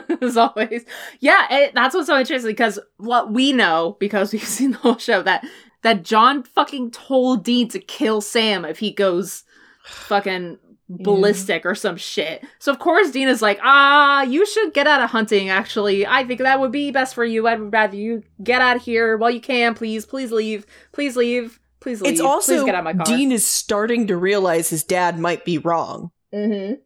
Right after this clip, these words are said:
Speaker 2: 'Cause that's the one thing Dean can't do.
Speaker 1: Yeah.
Speaker 2: The one thing he can't hunt is his brother.
Speaker 1: Oh.
Speaker 2: Sorry.
Speaker 1: That's a good <laughs> No, that just really hit me. Like, ooh, <laughs> boy.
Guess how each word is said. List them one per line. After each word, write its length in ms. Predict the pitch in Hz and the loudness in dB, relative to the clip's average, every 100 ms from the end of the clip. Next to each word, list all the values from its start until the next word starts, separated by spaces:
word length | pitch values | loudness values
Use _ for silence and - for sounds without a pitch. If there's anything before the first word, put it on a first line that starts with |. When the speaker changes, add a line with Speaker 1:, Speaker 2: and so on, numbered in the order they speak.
| _ - | _ -8
Speaker 2:
'Cause 140 | 254 | -4
that's 120 | 240 - | -2 0
the 80 | 330 | -2
one 320 | 202 233 214 | 0 -2 -2
thing 260 | 233 214 | -2 -2
Dean 220 | 185 208 185 | 0 0 0
can't 280 | 185 175 | -2 -2
do. 260 | 175 151 - _ _ 185 | -4 -4 -6 _ _ -6
Speaker 1:
Yeah. 300 | 180 170 170 _ | -4 -4 -6 _
Speaker 2:
The 80 | 202 | -2
one 220 | 233 277 | 0 0
thing 160 | 285 254 | 0 2
he 160 | 269 | 0
can't 260 | 269 254 214 | 0 -2 -2
hunt 300 | 208 208 156 | -2 -2 0
is 160 | 190 180 | -2 0
his 160 | 185 180 | -2 -2
brother. 460 | 180 151 - - _ _ _ _ _ - _ - | -2 -2 -6 -12 _ _ _ _ _ -20 _ -16
Speaker 1:
Oh. 560 | 160 165 175 180 160 _ _ _ _ _ _ _ | -10 -8 -8 -10 -14 _ _ _ _ _ _ _
Speaker 2:
Sorry. 280 | - 170 170 | -4 -2 -2
Speaker 1:
That's 120 | - | -6
a 40 | - 220 | -6 -4
good 160 | 381 - - | -4 -6 -10
<laughs> 300 | 381 640 339 | -6 -2 0
No, 160 | 254 285 | 4 6
that 180 | 277 269 | 6 4
just 160 | 269 | 0
really 260 | 233 254 226 | 4 4 4
hit 280 | - 269 185 | 0 -2 -2
me. 140 | 185 | -2
Like, 200 | 185 185 | -2 -2
ooh, 840 | 269 254 214 254 247 311 - 190 165 | -2 -2 -2 -4 0 -2 0 -4 -4
<laughs> 40 | |
boy. 380 | 180 165 160 | -4 -4 -4